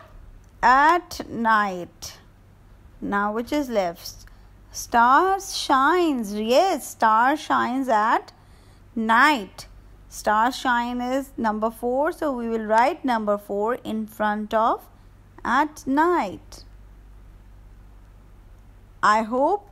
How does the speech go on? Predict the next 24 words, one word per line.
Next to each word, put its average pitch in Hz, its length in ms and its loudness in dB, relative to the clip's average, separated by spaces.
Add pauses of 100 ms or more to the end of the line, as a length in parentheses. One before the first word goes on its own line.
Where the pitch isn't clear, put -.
(580)
you 285 140 0
understand. 254 880 -2 (720)
And 247 260 0
now 247 440 0 (460)
this 311 380 -4
unit 240 340 -4
number 226 360 0
ten 226 520 -4
is 285 160 -2
on 254 260 2
our 220 280 -2
fingertips. 214 920 -8 (1700)
We 302 320 -2
will 277 460 -4 (280)
do 277 240 -2
the 339 140 0
quiz 247 580 -4 (100)
of 294 280 -2
this 285 260 -6
unit 220 480 -4 (100)
in 208 140 -8
the 233 80 -6
next 311 400 -4
week. 202 340 -8